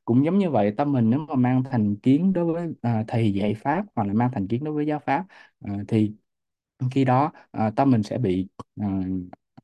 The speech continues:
à, tâm mình sẽ bị, à, à, dế bẩn, như là mình sẽ khiến cho giáo pháp khi mà vào tâm mình nó sẽ không có phát huy tác dụng, sẽ không có giúp mình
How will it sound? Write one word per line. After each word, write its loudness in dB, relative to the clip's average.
à, -8
tâm 4
mình 6
sẽ -4
bị, -4
à, -6
à, -4
dế 6
bẩn, 2
như -2
là -2
mình -2
sẽ -4
khiến -6
cho -6
giáo -2
pháp -4
khi -8
mà -4
vào 0
tâm 0
mình -2
nó -6
sẽ -8
không 0
có -8
phát -12
huy -2
tác -12
dụng, -6
sẽ -10
không -4
có -4
giúp 0
mình 4